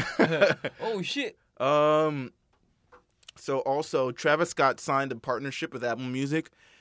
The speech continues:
Speaker 1: and will release his second album, "Birds in the Trap," sing McKnight, and there will be a
Speaker 2: Because
Speaker 1: film
Speaker 2: this
Speaker 1: for it.
Speaker 2: is a... See? See, this is what I was talking about earlier.
Speaker 1: Sure.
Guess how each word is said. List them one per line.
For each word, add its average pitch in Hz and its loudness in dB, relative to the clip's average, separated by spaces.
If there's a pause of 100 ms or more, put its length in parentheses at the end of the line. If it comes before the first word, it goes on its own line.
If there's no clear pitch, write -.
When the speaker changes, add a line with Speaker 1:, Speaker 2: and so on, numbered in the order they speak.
(160)
Speaker 1:
and 127 -2
will 131 2
release 131 -4
his 139 -6
second 127 -2
album, 110 -2
"Birds 120 -2
in 127 -10
the 120 -6
Trap," 110 -6
sing 110 -12
McKnight, 170 -12
and 110 -8
there 107 -4
will 110 -4
be 139 -6
a 120 -4
Speaker 2:
Because 117 -6
Speaker 1:
film 151 -8
Speaker 2:
this 131 -10
Speaker 1:
for - -12
it. 123 -14
Speaker 2:
is - -20
a... 110 -12 (540)
See? 233 -8
See, 170 -12
this 165 -10
is 202 -12
what 208 -6
I 180 -2
was 165 -6
talking 156 -10
about 117 -10
earlier. 120 -12
Speaker 1:
Sure. 120 -8